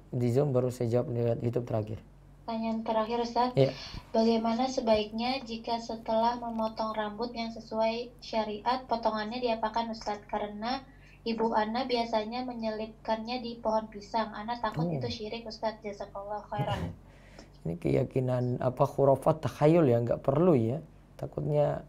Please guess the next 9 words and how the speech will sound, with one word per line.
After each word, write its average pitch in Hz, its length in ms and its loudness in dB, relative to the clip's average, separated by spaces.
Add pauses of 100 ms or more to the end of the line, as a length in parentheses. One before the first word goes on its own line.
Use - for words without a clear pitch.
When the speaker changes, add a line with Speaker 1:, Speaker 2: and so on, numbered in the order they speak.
(140)
Speaker 1:
situ 139 280 -2
juga 139 240 2
ada 139 80 4
keyakinan 123 400 2
khusus 143 400 2
dia. 131 240 2 (400)
Ini 131 160 -2
keyakinan 127 400 0
nanti 127 240 2